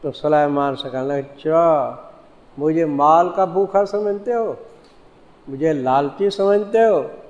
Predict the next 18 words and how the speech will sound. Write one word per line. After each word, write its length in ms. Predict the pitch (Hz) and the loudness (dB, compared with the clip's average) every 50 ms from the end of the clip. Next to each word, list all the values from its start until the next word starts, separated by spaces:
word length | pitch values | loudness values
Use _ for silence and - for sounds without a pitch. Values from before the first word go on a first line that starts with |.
| - - - - - - _ _ _ - | -20 -20 -20 -20 -20 -20 _ _ _ 4
لے 200 | 165 196 220 233 | 8 10 10 10
جاؤ، 200 | 220 233 226 208 175 - - - - - - - - - - - - | 12 12 12 12 12 8 2 -6 -8 -10 -12 -16 -16 -18 -20 -2 8
کوئی 280 | 214 240 247 226 220 | 10 12 12 12 10
ہدیہ 300 | 165 175 175 165 175 170 160 165 | 8 4 2 2 2 2 2 0
تمہارے 340 | 156 147 147 143 143 139 135 139 | -2 0 2 2 2 2 -2 -2
قبول 340 | 139 131 127 135 139 147 156 | -6 -4 -4 -4 -2 0 2
نہیں۔ 360 | 180 190 202 220 254 302 302 - - - - - - - - - - | 4 4 4 4 4 0 -4 -8 -14 -18 -20 -20 -20 -20 -20 -12 -2
بلقیس 560 | 147 160 160 156 156 165 170 170 175 165 170 | 0 0 0 0 0 0 2 2 2 2 0
کو 160 | - 165 160 | -2 -2 -2
کہو 280 | 160 160 156 160 170 160 | 2 4 6 6 6 4
کہ 140 | 165 165 | 2 -2
بس 240 | 151 156 156 143 143 - | 2 2 2 2 2 0
آیا 280 | 147 160 160 151 143 139 | 2 2 2 2 2 0
لشکر، 420 | 135 131 127 - - - 131 127 - - - - - - - - _ - - - - - - _ - - - - - - - - | -2 -4 -6 -10 -6 -4 -4 -4 -4 -8 -18 -20 -20 -20 -20 -20 _ -20 -20 -20 -20 -20 -20 _ -20 -20 -20 -20 -20 -20 -20 4
پتہ 200 | - 185 202 208 202 190 180 - | 6 6 8 10 8 8 8 6
چل 160 | 170 185 180 151 | 2 2 2 0
جائے 280 | 139 147 131 131 123 117 | 0 -2 0 0 -2 -4
گا۔" 120 | 120 110 | -6 -8